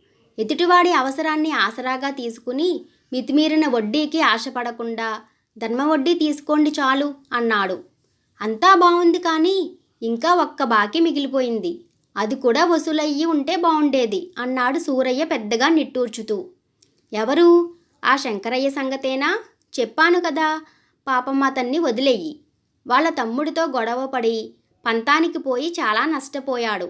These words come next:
అన్నాడు సుమేధుడు. "అయితే ఆ బాకీ నేను పూర్తిగా వదులుకోవాల్సిందేనా?" అన్నాడు సూరయ్య చాలా బాధగా. సుమేధుడు కాసేపు మౌనంగా ఆలోచించి,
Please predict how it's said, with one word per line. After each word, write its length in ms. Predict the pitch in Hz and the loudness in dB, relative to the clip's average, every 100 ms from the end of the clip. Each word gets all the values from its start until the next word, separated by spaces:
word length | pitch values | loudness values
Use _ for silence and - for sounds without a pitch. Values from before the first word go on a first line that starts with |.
| - - | -12 -14
అన్నాడు 440 | 247 254 240 247 339 | -8 -4 -2 -2 0
సుమేధుడు. 580 | 320 262 226 196 151 - _ _ _ _ 220 | 0 0 0 -2 -4 -12 _ _ _ _ -4
"అయితే 320 | 254 269 403 | -2 0 4
ఆ 140 | 370 | 4
బాకీ 400 | 262 240 233 359 | 6 4 2 2
నేను 280 | 359 349 349 | 2 2 0
పూర్తిగా 440 | 262 247 269 311 | -2 -4 -2 0
వదులుకోవాల్సిందేనా?" 1300 | 330 233 254 269 294 285 285 285 269 254 233 247 381 - _ 226 | 0 0 -4 0 0 -2 -2 0 0 0 0 -2 -2 -8 _ -8
అన్నాడు 420 | 240 254 247 294 | -4 0 2 0
సూరయ్య 440 | 285 247 247 294 | -4 -6 -4 -4
చాలా 400 | 349 302 226 247 | 0 0 2 0
బాధగా. 500 | 247 226 214 208 196 - _ _ _ _ _ _ | -2 -4 -4 -6 -8 -12 _ _ _ _ _ _
సుమేధుడు 540 | - 277 370 403 381 | 0 4 4 4 2
కాసేపు 600 | 381 330 285 285 240 262 | 2 2 0 0 0 2
మౌనంగా 560 | 330 254 220 220 254 277 | 2 2 0 -2 0 2
ఆలోచించి, 880 | 302 254 254 262 269 269 392 359 | 4 4 0 -2 -4 -2 -2 -4